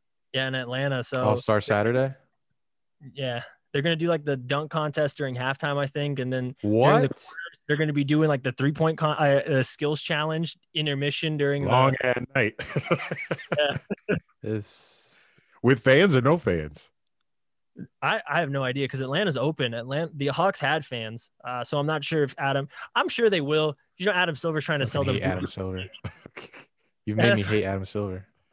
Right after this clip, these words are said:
Speaker 1: I mean, I understand it's just a business decision, but you know what's gonna be funny is I'm trying to see the, you know, what happens after 'cause Atlanta is popping. I don't know if you guys saw all the different flyers. It's like, I might even get a plane ticket myself. No, I'm just, I'm just messing with you
Speaker 2: No,
Speaker 1: guys.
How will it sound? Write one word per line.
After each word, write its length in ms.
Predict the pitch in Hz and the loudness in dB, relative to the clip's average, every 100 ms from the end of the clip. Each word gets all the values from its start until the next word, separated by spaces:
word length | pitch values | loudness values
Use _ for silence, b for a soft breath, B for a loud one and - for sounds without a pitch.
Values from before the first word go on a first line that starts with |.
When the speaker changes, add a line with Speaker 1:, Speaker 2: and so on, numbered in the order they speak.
| _ _ _ _ b _ _ B B | _ _ _ _ b _ _ B B
Speaker 1:
I 100 | - | -2
mean, 120 | 214 208 | 2 2
I 100 | 254 | 2
understand 400 | 196 - 175 151 | 0 0 0 0
it's 100 | 165 | -4
just 160 | 143 | -6
a 60 | 131 | -4
business 320 | 139 143 131 | -4 -4 -6
decision, 440 | 127 117 123 127 | -8 -6 -6 -4
but 200 | 131 131 - | -2 -2 -2
you 120 | 180 | 0
know 120 | 185 196 | 2 4
what's 260 | 180 - | 2 0
gonna 140 | 185 170 | -2 0
be 120 | 151 | 0
funny 220 | 160 165 | 2 2
is 80 | 147 | 2
I'm 100 | 160 | 0
trying 200 | 190 160 | 0 0
to 60 | |
see 220 | 143 160 147 | -4 -6 -6
the, 360 | 139 131 127 - | -2 -2 -4 -6
you 120 | 151 | -4
know, 220 | 131 127 147 143 | -2 -4 -8 -12
what 160 | 160 156 | -2 0
happens 380 | 151 151 160 135 | 0 -4 -4 -4
after 320 | 135 156 143 | -4 -4 -8
'cause 220 | 131 123 - _ _ | -6 -8 -8 _ _
Atlanta 320 | 139 170 254 185 | -4 0 0 0
is 180 | 135 | -4
popping. 380 | - - 202 180 | -6 0 0 0
I 40 | 156 | 0
don't 100 | 190 | 2
know 60 | |
if 100 | 175 | 0
you 80 | 185 | 2
guys 160 | 175 - | 0 2
saw 120 | 175 | 2
all 120 | 156 | 2
the 140 | 139 143 | 0 -2
different 320 | 156 147 123 | -2 -4 -4
flyers. 520 | 151 151 185 196 208 b b b | 0 2 4 2 0 b b b
It's 80 | - | -2
like, 100 | 151 | 0
I 60 | 233 | 2
might 180 | 240 160 | 0 0
even 160 | 160 | 0
get 100 | 165 | -2
a 40 | 175 | -2
plane 220 | 190 190 | -2 -2
ticket 180 | 202 208 | -2 0
myself. 460 | 214 247 196 - - | -2 0 0 -2 -6
No, 80 | 117 | -2
I'm 140 | 117 | -2
just, 140 | 110 120 | -2 -6
I'm 140 | 117 | -8
just 120 | - | -8
messing 200 | 110 123 | -8 -2
with 80 | 127 | 4
you 60 | 143 | 6
Speaker 2:
No, 220 | 170 139 | 8 6
Speaker 1:
guys. 120 | 104 | 2